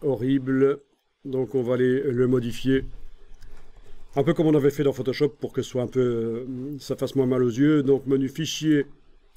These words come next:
format de document. Fichier, format de document. Il faudra le faire pour chaque document seulement. Euh, c'est pas comme dans Photoshop où c'est valable pour toute image qui sera ouverte par la suite. Ici, ce sera seulement pour ce document.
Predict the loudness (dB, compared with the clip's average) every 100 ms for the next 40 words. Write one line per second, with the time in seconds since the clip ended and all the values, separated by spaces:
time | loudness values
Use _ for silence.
0 | -20 -20 -20 -20 -18 0 2 4 2 2
1 | 2 -2 -2 -2 -2 -4 -8 -16 -18 -16
2 | -14 -14 -14 -16 -18 -8 -8 -6 0 2
3 | 2 2 0 2 2 0 -2 -4 0 0
4 | 0 -6 -18 -18 -20 _ -20 -20 -18 -18
5 | -18 -18 -18 -18 -20 -20 -18 -8 0 2
6 | 4 0 0 -2 0 -2 -2 0 0 -2
7 | -4 -4 -6 -10 -20 _ _ _ _ _
8 | _ -12 -8 -8 -6 -6 -2 0 2 2
9 | 0 -4 -4 -4 -4 -4 -2 -2 -2 -6
10 | -4 0 0 0 -6 -8 -6 -4 -2 -4
11 | -2 -6 -4 -2 0 2 2 0 0 2
12 | 2 0 -6 -4 0 0 0 -6